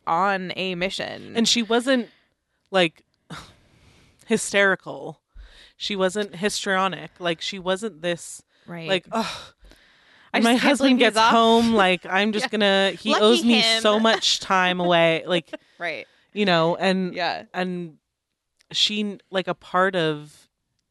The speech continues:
Speaker 2: him leading his household was equipping her to be able to take
Speaker 1: Mm.
Speaker 2: care of their family,
Speaker 1: Mm-hmm.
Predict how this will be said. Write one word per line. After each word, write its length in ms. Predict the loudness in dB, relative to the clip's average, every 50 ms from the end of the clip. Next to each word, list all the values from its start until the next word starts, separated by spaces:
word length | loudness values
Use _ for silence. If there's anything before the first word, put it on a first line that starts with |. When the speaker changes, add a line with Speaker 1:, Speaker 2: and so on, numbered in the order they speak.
| _ _ _ _ _ _ _
Speaker 2:
him 420 | -20 -12 -8 -6 -4 -4 -4 -6
leading 280 | -6 -8 -8 -8 -10 -10
his 180 | -10 -12 -10
household 720 | -6 -4 -4 -4 -6 -8 -10 -8 -8 -8 -8 -10 -12 -16 -20 _ _ _
was 200 | -12 -12 -12 -12
equipping 680 | -14 -18 _ _ _ _ -8 -8 -6 -8 -10 -12 -12 -14
her 380 | -14 -14 -12 -12 -12 -14 -14 -16
to 100 | -18 -18
be 160 | -16 -14 -14
able 320 | -14 -14 -12 -12 -12 -12 -14
to 440 | -14 -18 -16 -14 -14 -14 -14 -16 -18 _
take 220 | -16 -14 -14 -14 -14
Speaker 1:
Mm. 40 | _
Speaker 2:
care 240 | _ -12 -10 -10
of 160 | -12 -12 -14 -14
their 340 | -14 -12 -12 -12 -12 -14 -16 _ _ _ _ _ _ _ _ _ _ _
family, 560 | -12 -10 -10 -10 -12 -14 -16 -16 -16 -18 -20 -20 _ -18
Speaker 1:
Mm-hmm. 500 | -16 -16 -14 -14 -16 -16 -16 -18 -18 -18